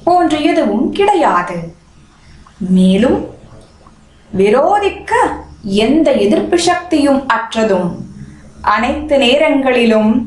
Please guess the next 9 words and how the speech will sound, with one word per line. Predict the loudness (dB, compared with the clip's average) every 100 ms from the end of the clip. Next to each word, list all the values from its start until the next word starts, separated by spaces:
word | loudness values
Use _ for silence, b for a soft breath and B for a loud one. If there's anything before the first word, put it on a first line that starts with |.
| -8 -20 -6
எல்லா | 0 2 2 2 0 0
இடங்களிலும் | 0 0 2 2 2 2 2 0 -4 -12 -20 -20 -8
ஒரே | -2 0 2 2 2
போன்று | 0 2 2 2 2
இருப்பதுமான | 0 2 0 2 2 2 0 -4
பிரம்மம், | -2 -2 -2 -2 0 0 -4 -12 -20 B B B B -18 -2
உண்மைகள் | 0 2 2 2 2 0 0
மற்றும் | 0 -2 0 0 2
பொய்மைகள் | 0 0 2 2 2 0